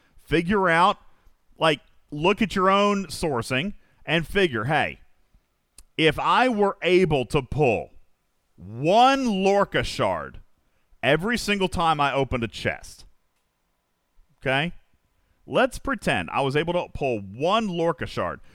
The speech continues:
every single time I opened a Discovery chest. How many Discovery chests would I need to finish Lorca? Or finish Giorgio? Or whatever. Okay? Prio <laughs> says forever. Uh, Aries says hundreds. He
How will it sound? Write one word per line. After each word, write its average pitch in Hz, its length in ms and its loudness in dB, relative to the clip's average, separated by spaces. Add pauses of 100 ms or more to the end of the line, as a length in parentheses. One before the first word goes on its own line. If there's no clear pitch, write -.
(140)
every 151 260 0
single 202 220 -4
time 170 280 0
I 139 80 2
opened 143 240 -4
a - 40 -6
Discovery 107 440 -4
chest. 87 340 -4 (320)
How 156 160 0
many 233 180 0
Discovery 190 540 -2
chests 139 400 0
would 131 400 2
I 160 180 0
need 117 580 0
to 135 120 -4
finish 113 580 -6 (100)
Lorca? 110 400 -6 (180)
Or 240 200 4
finish 185 380 -2
Giorgio? 127 480 -2 (180)
Or 147 220 2
whatever. 139 420 0 (920)
Okay? 113 360 -2 (920)
Prio 110 340 0
<laughs> - 0 -
says 110 300 -4
forever. 98 580 -4 (540)
Uh, 98 280 2
Aries 123 380 -2
says 110 260 0
hundreds. 85 600 -4
He 120 240 -6